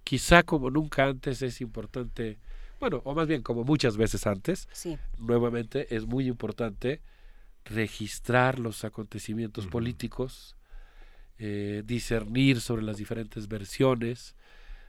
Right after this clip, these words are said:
Speaker 1: reflexionar sobre las interpretaciones que están en curso y realizar una reflexión y una discusión colectiva respecto a lo que está pasando en el proceso electoral. Yo creo que todo proceso electoral de suyo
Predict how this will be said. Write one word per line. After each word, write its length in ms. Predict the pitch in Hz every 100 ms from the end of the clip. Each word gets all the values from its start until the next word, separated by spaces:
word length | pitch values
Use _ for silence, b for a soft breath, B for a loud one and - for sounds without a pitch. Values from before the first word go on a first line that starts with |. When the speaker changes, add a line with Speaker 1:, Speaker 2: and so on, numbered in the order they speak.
| b -
Speaker 1:
reflexionar 840 | 110 113 - 113 - 113 127 127
sobre 200 | - 117
las 180 | 107 104
interpretaciones 880 | 101 107 101 107 107 - 127 117 110
que 100 | -
están 180 | 107 110
en 120 | 113
curso 520 | - 135 113 127 - b b b b - -
y 140 | 127
realizar 380 | 117 117 110 147
una 180 | 202 185
reflexión 520 | 117 110 101 131 127
y 60 |
una 140 | 120 113
discusión 500 | 104 - 104 - 117
colectiva 720 | - 107 101 - 123 123 156 b b b b b -
respecto 540 | 117 - 117 - 113
a 20 |
lo 140 | 107 104
que 100 | 101
está 280 | - 214
pasando 420 | 240 123 - 123 120
en 60 |
el 100 | 104
proceso 380 | 104 101 107 101
electoral. 480 | 95 - 107 113 110 b b b b
Yo 120 | - 190
creo 160 | 220
que 100 | -
todo 260 | 120 170 165
proceso 360 | 135 127 135
electoral 480 | 135 117 101 127 120
de 120 | 113
suyo 540 | 110 - 147 131 196